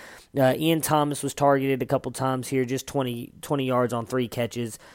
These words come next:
You know, once Greg Olsen comes back, which could be as early as next week, though I would think it's probably more likely week five or six. Uh, but definitely someone to look out for. He may be on your guys' waiver wires. You know, Cam Newton loves to target him.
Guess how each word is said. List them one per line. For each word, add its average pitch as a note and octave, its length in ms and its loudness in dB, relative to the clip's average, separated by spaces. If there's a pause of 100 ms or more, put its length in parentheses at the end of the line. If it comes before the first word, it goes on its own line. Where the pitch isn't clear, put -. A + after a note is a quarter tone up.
(160)
You A#2+ 60 -4
know, B2 100 2
once C3 260 2
Greg C#3 260 6
Olsen C3 300 4
comes B2 160 -2
back, B2+ 180 0
which A#2+ 300 -6
could G3 420 8
be E3 200 2
as C#3 100 -2
early D#3 320 4
as C3 100 -2
next C#3+ 280 -2
week, C#3 200 -2
though C3+ 120 6
I C3 100 8
would B2+ 140 2
think C3 120 -4
it's B2 120 -6
probably C3 420 0
more B2+ 240 0
likely B2 380 0
week B2 320 -4
five C3 600 -2
or A#2+ 120 -4
six. - 560 2 (480)
Uh, B2+ 240 6
but C3 240 -2
definitely D3+ 440 4
someone C#3 680 0
to G#3+ 100 6
look G3 200 4
out D#3 180 8
for. D#3+ 160 6
He D3 80 4
may D#3 140 6
be D3 100 2
on C#3 140 2
your C3 100 -2
guys' B2+ 240 2
waiver C3+ 300 4
wires. C3 420 4 (320)
You A#2+ 60 -6
know, B2 80 -4
Cam D3 320 0
Newton C#3+ 260 0
loves C3+ 280 4
to C#3 60 -2
target C3+ 400 4
him. C3 500 -2